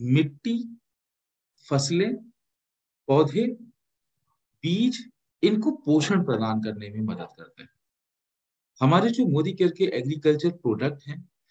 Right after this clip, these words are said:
ये research and development के सहयोग के द्वारा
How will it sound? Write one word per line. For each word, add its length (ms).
ये 100
research 520
and 220
development 720
के 180
सहयोग 680
के 100
द्वारा 480